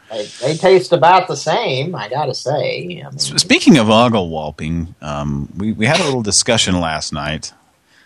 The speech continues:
Speaker 1: That's a, that's a complicated way of saying vomiting.
Speaker 2: <laughs> Yeah.
Speaker 1: It's, it's a good word.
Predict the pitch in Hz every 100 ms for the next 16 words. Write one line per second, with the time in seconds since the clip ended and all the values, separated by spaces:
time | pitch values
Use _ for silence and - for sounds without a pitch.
0 | _ _ - - - - 180 - 147 131
1 | 127 147 147 - 135 - 175 135 131 143
2 | 123 104 104 104 - 123 107 92 113 131
3 | 98 - - - - - - - 143 -
4 | 113 - 113 - _ _ - - - -
5 | - - 95 - 131 170 131 120 110 85
6 | -